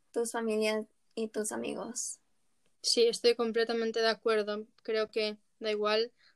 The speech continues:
Speaker 2: donde vives, todos tenemos familia y todos tenemos amigos y tener que estar todo el día con tu familia en casa sin poder salir y no poder ver nuestros amigos, ¿sabes? Nos está haciendo todos sufrir y, y aunque vivimos en diferentes sitios con distintas reglas de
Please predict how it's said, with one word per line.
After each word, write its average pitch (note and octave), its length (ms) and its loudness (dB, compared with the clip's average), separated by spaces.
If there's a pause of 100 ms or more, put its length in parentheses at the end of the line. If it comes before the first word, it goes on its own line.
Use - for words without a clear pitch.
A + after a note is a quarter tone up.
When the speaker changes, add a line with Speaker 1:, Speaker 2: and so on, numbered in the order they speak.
Speaker 2:
donde A3 280 -2
vives, A3 400 0
todos G#3+ 280 -4
tenemos A3+ 420 -6
familia G#3 440 -2
y G#3+ 40 -4
todos G#3+ 280 -6
tenemos G#3 400 -6
amigos G3+ 480 -6
y G3+ 200 -6 (320)
tener G#3+ 220 -4
que - 80 0
estar G#3+ 320 -2
todo A#3 280 2
el G#3 140 -2
día G3+ 400 2 (460)
con G#3 200 -6
tu G#3 80 -8
familia G#3 560 0
en G3+ 200 -8
casa G#3+ 380 -2
sin G3 200 -10
poder G#3 240 -2
salir G#3 460 -2 (320)
y A3+ 100 -4
no A#3 160 0
poder A#3+ 460 4
ver G#3 160 -4
nuestros G3+ 400 -12
amigos, G3+ 480 -8 (320)
¿sabes? A3 260 -2
Nos G#3 140 -6
está A3 200 -4
haciendo A3 320 -6
todos G#3+ 260 -4
sufrir G#3+ 440 -4
y, G3 240 -8 (400)
y - 80 -6
aunque G#3 240 0
vivimos A3+ 500 0
en G#3+ 180 -6
diferentes G#3+ 460 -4
sitios A#3 540 -4
con G3+ 140 -6
distintas G#3 640 -4
reglas G#3 680 0
de F#3+ 300 -4